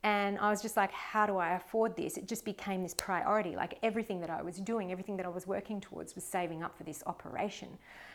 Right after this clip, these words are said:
And, um, you know,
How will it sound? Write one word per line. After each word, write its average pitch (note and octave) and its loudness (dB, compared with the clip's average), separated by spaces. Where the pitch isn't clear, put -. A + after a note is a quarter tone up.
And, G3 4
um, F#3 4
you A3+ 0
know, A3 2